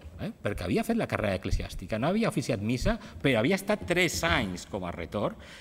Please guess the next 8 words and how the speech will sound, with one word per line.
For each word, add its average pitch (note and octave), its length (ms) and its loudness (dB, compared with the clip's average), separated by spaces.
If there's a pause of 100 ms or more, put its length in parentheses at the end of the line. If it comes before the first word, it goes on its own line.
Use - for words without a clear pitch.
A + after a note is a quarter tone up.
i F3+ 320 4
el C#3 120 4
seu G3+ 200 4
objectiu, G#3 600 4 (260)
alerta, C#3+ 520 4 (880)
el C#3 200 8
seu F#3 200 6
objectiu G#3 680 4